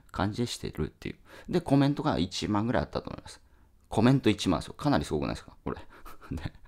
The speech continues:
かなりありましたね。だからコメントすごかったですね。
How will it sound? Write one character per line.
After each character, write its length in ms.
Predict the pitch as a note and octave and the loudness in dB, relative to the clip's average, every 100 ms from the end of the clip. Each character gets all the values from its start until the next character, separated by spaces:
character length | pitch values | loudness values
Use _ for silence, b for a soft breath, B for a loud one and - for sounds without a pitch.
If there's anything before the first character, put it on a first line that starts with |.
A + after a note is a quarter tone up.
| - - E3+ G3 D#3+ - | -16 -10 -8 -8 -8 0
か 220 | - F3+ | 4 6
な 100 | D#3 | 6
り 100 | D#2 | 6
あ 60 | |
り 60 | D2 | 4
ま 120 | C#2 | 0
し 40 | - | -4
た 60 | |
ね。 120 | - - _ b b b b b - | -10 -12 _ b b b b b 2
だ 140 | A#2 D3 | 6 8
か 80 | |
ら 80 | G2+ | 6
コ 180 | - F#3+ | 8 12
メ 160 | A#3+ B3 | 12 12
ン 80 | |
ト 300 | G#3+ - C4 | 8 2 4
す 440 | F3+ - - - D#3+ | 4 0 -8 -2 4
ご 360 | F3 F#3+ G3 | 6 6 8
か 80 | E3 | 8
っ 20 | - | 8
た 40 | |
で 60 | - | 4
す 80 | |
ね。 80 | C2 | -10